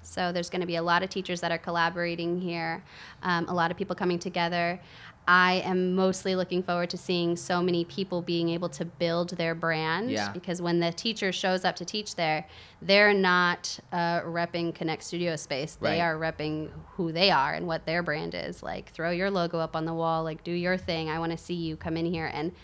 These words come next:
Speaker 1: do what you're passionate about and what you feel like your purpose is.
Speaker 2: That's awesome. That is awesome.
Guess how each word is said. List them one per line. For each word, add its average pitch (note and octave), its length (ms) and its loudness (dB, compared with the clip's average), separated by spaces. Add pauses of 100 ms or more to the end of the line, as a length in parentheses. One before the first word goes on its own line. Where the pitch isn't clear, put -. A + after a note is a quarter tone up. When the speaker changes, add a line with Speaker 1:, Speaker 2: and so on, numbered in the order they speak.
(340)
Speaker 1:
do F#3 180 2
what E3+ 140 0
you're D#3+ 140 -2
passionate E3+ 500 2
about F3+ 280 4
and E3 80 -2
what D#3+ 120 -4
you E3 140 -6
feel D#3 180 -6
like D#3 200 -6
your G3+ 100 -8
purpose B3 320 -10
is. F3+ 340 -12 (380)
Speaker 2:
That's B2 240 -2 (100)
awesome. G2+ 640 -2 (140)
That D#3 140 0
is A2 160 -4 (140)
awesome. G#2 600 -2